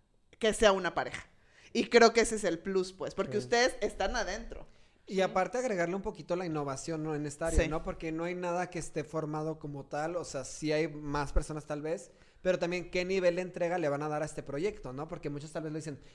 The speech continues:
Speaker 3: "Ah, pues lo hago porque
Speaker 1: O
Speaker 3: puedo
Speaker 1: de
Speaker 3: sacar
Speaker 1: seriedad.
Speaker 3: dinero y todo esto", pero más la parte de la entrega, la seriedad a este proyecto en específico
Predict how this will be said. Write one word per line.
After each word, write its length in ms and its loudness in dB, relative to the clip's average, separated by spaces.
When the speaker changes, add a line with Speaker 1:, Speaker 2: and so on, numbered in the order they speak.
Speaker 3:
"Ah, 140 0
pues 120 0
lo 80 4
hago 120 2
porque 180 -6
Speaker 1:
O 40 6
Speaker 3:
puedo 100 8
Speaker 1:
de 60 8
Speaker 3:
sacar 180 6
Speaker 1:
seriedad. 320 10
Speaker 3:
dinero 400 6
y 80 0
todo 200 2
esto", 220 -2
pero 340 -2
más 280 -2
la 100 -4
parte 240 -4
de 160 0
la 120 -4
entrega, 440 0
la 120 -2
seriedad 380 -4
a 40 -2
este 180 -6
proyecto 340 -4
en 60 -4
específico 680 -8